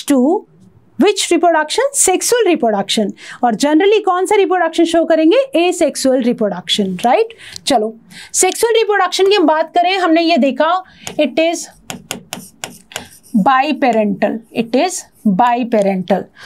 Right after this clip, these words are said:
थोड़ी सी क्या है ये? Complex है, थोड़ी सी क्या है? Complex है। और क्या है? स्लो है ये, right?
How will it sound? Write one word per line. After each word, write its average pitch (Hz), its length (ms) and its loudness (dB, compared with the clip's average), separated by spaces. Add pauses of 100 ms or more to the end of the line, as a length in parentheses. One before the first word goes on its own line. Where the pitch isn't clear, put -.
(260)
थोड़ी 339 220 4
सी 381 120 0
क्या 370 200 -2
है 370 220 0
ये? 359 240 2 (320)
Complex 262 840 0
है, 214 240 -2 (240)
थोड़ी 233 180 2
सी 269 160 0
क्या 262 200 0
है? 294 260 0 (400)
Complex 277 760 0
है। 214 280 -4 (140)
और 285 200 0
क्या 302 200 0
है? 339 320 0 (260)
स्लो 349 560 0
है 262 240 0
ये, 190 240 -6 (180)
right? 269 380 0